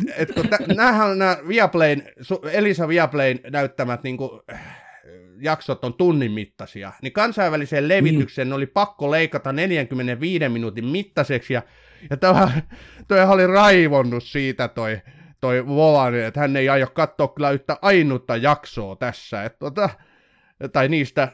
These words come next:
Speaker 1: kansainvälisestä levitettävistä jaksoista. Hän sanoi, että ei millään voida laittaa niinku,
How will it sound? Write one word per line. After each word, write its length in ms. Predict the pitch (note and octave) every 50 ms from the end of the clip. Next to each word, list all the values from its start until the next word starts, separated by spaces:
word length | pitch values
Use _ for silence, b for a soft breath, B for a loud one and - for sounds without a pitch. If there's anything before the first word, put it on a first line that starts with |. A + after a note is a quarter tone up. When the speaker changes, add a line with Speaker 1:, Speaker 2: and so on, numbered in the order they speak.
| - G#2
Speaker 1:
kansainvälisestä 1080 | - E3+ E3+ D#3+ C3 D#3+ D3 C3 B2 B2 B2 A#2+ A#2 A2+ A2 B2+ A2+ - - _ - B2 G#2+ - F#2 G2+
levitettävistä 1000 | A#2 C3 C#3+ C#3+ C3 C3+ B2 - A2 - _ - A#2 A2+ G#2 A2 G#2+ - - A#2
jaksoista. 760 | A2 A2+ C3+ C#3+ C3 - - - - A#2 G#2 G#2 - - - B2
Hän 100 | A#2 A#2
sanoi, 320 | D3 D3 C#3+ C#3+ D#3+ D#3+
että 140 | D#3 D3+ E3
ei 40 | E3
millään 640 | F3 F#3 G#3 B3+ C#4 B3 G3+ F3 D#3+ D3+ C#3+ C#3 C#3
voida 400 | D3+ F3 E3+ D#3+ D3 C3+ B2+ C3+
laittaa 500 | D3+ D#3+ D3 C#3+ C3+ _ - B2 A2+ A2
niinku, 420 | A2+ A#2 A#2 A2+ A#2 A2+ A#2+ A2